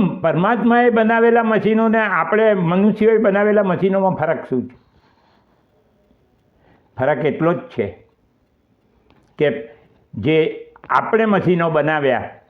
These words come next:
મનુષ્યએ જે મશીનો બનાવ્યા, એમાં એ પોતે પ્રવેશ નથી કરી શકતો. એ એનાથી અલગ જ રહે છે.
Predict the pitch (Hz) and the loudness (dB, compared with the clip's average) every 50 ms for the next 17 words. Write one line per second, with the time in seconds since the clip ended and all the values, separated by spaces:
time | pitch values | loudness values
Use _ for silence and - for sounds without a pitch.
0 | _ _ - 120 120 123 151 175 196 214 202 - 202 202 190 180 175 175 175 170 | _ _ -4 -2 0 0 2 2 2 2 2 2 2 2 2 2 2 0 0 0
1 | 160 151 - 156 156 151 151 156 151 143 143 139 147 143 135 127 120 113 117 - | -2 -2 -2 -2 -2 0 0 0 0 0 -2 0 0 -2 0 0 -2 -2 -4 -6
2 | - - _ _ _ _ - 139 139 147 160 165 170 175 175 - 143 135 139 165 | -14 -20 _ _ _ _ -4 -2 -2 0 0 0 -2 -2 -2 -2 -2 -2 0 -2
3 | 160 156 143 139 139 151 143 131 143 135 123 113 143 135 - 120 110 110 107 104 | -2 0 0 0 0 0 0 -2 -2 -2 -2 -2 -4 -4 -2 -2 -2 -2 -2 -4
4 | 110 104 - - 107 90 - - - _ _ _ - 143 156 175 170 165 170 175 | -6 -8 -8 -8 -10 -10 -10 -12 -18 _ _ _ -4 -2 0 0 0 0 -2 0
5 | 143 180 190 165 156 180 190 180 175 151 143 123 117 110 107 - - 120 | 2 2 2 4 2 2 2 0 0 0 0 0 -2 -2 -4 -6 -12 -16